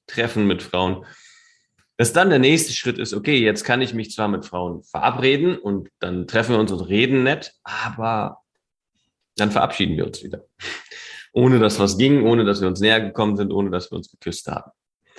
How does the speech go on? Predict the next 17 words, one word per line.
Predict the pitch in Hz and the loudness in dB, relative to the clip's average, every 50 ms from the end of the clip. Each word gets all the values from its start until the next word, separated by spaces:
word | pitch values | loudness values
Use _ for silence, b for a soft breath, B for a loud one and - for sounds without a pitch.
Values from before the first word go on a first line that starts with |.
| b b b b b b b b b b _ _ _ | b b b b b b b b b b _ _ _
Und | - 87 90 92 92 90 90 90 90 90 87 87 - - - b b b b b b b b b b b b b b b | -2 0 2 4 4 4 4 4 2 2 0 -2 -4 -12 -14 b b b b b b b b b b b b b b b
natürlich | - 113 117 - 196 170 143 117 | -2 0 4 4 4 4 4 2
ist | 110 - | 0 0
das | 107 98 | -2 -4
ein | - - 98 104 101 90 | -2 0 2 2 2 2
wichtiger | 110 107 - - 107 101 101 90 87 | 0 -4 -4 -4 -4 -2 0 -2 -2
Skill, | - - - - 127 135 127 120 117 107 95 85 | -2 -6 -4 0 2 2 4 2 2 0 -2 -2
ein | - 85 90 87 87 87 85 - - _ _ _ _ _ _ _ _ _ _ _ _ - | -4 -4 -4 -4 -6 -8 -10 -12 -14 _ _ _ _ _ _ _ _ _ _ _ _ -16
wichtiges | 90 92 101 104 - 95 92 95 92 | -10 -10 -10 -8 -8 -6 -6 -6 -4
Element | - 95 90 87 87 95 107 113 113 113 113 104 - - - - - | -2 -2 0 2 2 4 4 4 4 4 2 2 0 -4 -8 -10 -8
beim | 87 87 87 87 87 80 - - _ _ _ _ _ _ _ _ - | -6 -4 -2 -2 -4 -6 -8 -12 _ _ _ _ _ _ _ _ -4
Kennenlernen, | - 156 139 131 120 110 104 101 95 98 | 0 2 4 4 4 6 4 4 4 2
Verführen | - - 90 - - 120 113 107 104 95 90 87 71 - | -2 -4 -6 -4 -4 -2 -2 -2 -2 -2 -4 -4 -6 -10
von | - - 92 85 | -10 -8 -8 -8
Frauen, | - - - 90 92 90 87 85 | -6 -6 -4 0 0 2 0 0
die | 76 78 | -2 -4
dir | - 80 82 80 - | -6 -4 -4 -4 -6